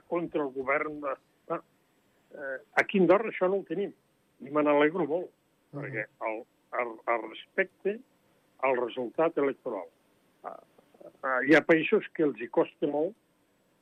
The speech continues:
Speaker 1: a aquests moments de respectar. És a dir, que a l'endemà d'una elecció ja comencen a posar en dubte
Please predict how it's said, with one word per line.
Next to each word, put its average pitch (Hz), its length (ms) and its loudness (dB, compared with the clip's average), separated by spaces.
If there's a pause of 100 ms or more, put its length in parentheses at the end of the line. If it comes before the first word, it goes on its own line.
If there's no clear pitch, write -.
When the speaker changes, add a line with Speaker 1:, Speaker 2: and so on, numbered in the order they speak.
(160)
Speaker 1:
a 120 140 0
aquests 143 300 -6
moments 147 360 -4
de 147 80 0
respectar. 139 540 -6
És 117 120 -8
a 131 80 -10
dir, 131 100 -6
que 120 140 -2 (300)
a 123 100 2
l'endemà 170 600 2
d'una 135 260 -2
elecció 151 440 -6 (360)
ja 139 140 -2
comencen 160 480 -4
a 143 60 -2
posar 123 320 -4
en 123 100 -8
dubte 190 440 0